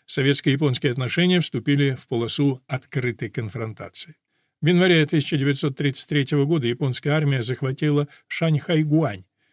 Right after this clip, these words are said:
что означало перенесение военных действий за пределы Маньчжурии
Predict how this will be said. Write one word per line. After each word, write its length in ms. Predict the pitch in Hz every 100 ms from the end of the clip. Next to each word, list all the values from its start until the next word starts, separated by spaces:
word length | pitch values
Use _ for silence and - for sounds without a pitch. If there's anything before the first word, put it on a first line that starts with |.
| _
что 400 | - - 185 180
означало 680 | 160 151 160 - 202 196 180
перенесение 880 | - 175 175 170 165 - 156 120 117
военных 400 | 127 139 127 120
действий 400 | 147 165 - 135
за 220 | 117 143
пределы 400 | 143 127 135 131
Маньчжурии 600 | 135 135 143 156 110 90